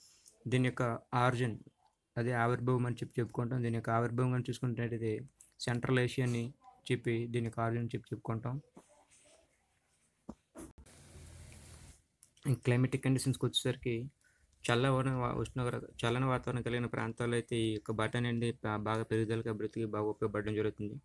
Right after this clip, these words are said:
టెంపరేచర్ రేంజెస్ అనేవి చాలా తక్కువగా ఉండాల్సి ఉంటుంది. ఈ క్రాప్‌ని ఎక్కువగా శీతాకాలం సీజన్‌లో వేసుకోవడం జరుగుతుంది. అందువల్ల దీన్ని మనం రబీ సీజన్‌లో కల్టివేట్ చేసుకున్న క్రాప్ కింద ఎక్కువగా పండించడం జరుగుతుంది. ఈ పంట అనేది పెరుగుదలకి, అభివృద్ధికి సూటబుల్ టెంపరేచర్ ఎంత అంటే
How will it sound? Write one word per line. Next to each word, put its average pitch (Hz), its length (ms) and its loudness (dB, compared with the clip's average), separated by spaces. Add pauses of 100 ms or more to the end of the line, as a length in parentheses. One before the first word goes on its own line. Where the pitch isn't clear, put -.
(420)
టెంపరేచర్ 120 480 2
రేంజెస్ 117 300 0
అనేవి 117 200 -2
చాలా 110 200 2
తక్కువగా 113 300 0
ఉండాల్సి 110 340 0
ఉంటుంది. 107 340 -6 (600)
ఈ 113 160 0
క్రాప్‌ని 123 420 2
ఎక్కువగా 131 240 2
శీతాకాలం 123 560 0
సీజన్‌లో 117 420 0
వేసుకోవడం 113 320 0
జరుగుతుంది. 113 380 -2
అందువల్ల 113 360 -2
దీన్ని 113 180 -4
మనం 110 200 -2 (440)
రబీ 117 280 4
సీజన్‌లో 123 400 2
కల్టివేట్ 113 400 0
చేసుకున్న 117 240 -2
క్రాప్ 110 300 -2
కింద 113 180 -2
ఎక్కువగా 110 520 0
పండించడం 107 400 -2
జరుగుతుంది. 107 460 0 (720)
ఈ 120 120 2
పంట 123 300 2
అనేది 135 160 -2
పెరుగుదలకి, 123 400 2
అభివృద్ధికి 123 460 0 (380)
సూటబుల్ 120 380 0
టెంపరేచర్ 117 460 0
ఎంత 117 160 -4
అంటే 113 220 0